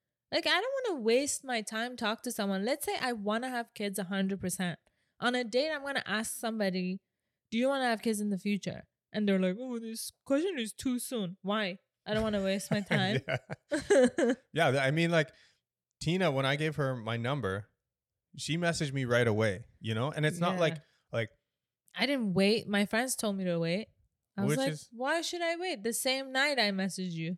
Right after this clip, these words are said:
Speaker 2: Yeah, you messaged me the same night. You know how nice that made me feel? There was no games.
Speaker 1: And you messaged me back like that.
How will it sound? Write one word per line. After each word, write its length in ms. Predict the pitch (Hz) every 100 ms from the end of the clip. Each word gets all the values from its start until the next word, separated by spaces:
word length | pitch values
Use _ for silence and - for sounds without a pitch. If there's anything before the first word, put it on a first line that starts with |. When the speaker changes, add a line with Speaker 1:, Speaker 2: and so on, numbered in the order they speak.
| -
Speaker 2:
Yeah, 240 | 127 202
you 140 | 135 123
messaged 220 | 147 160
me 120 | 170
the 100 | 160
same 200 | 143 165
night. 200 | 175 156
You 80 | 127
know 40 |
how 140 | 180 170
nice 380 | 127 120 135 160
that 140 | 160 156
made 160 | 165
me 120 | 170
feel? 360 | 160 160 180 226
There 100 | 143
was 140 | 147 143
no 160 | 196
games. 420 | 175 120 127 147 240
Speaker 1:
And 140 | 262
you 120 | 277 311
messaged 320 | 330 330 330
me 100 | 349
back 280 | 285 294 302 _ _
like 400 | 208 208 196 190
that. 280 | 196 165 -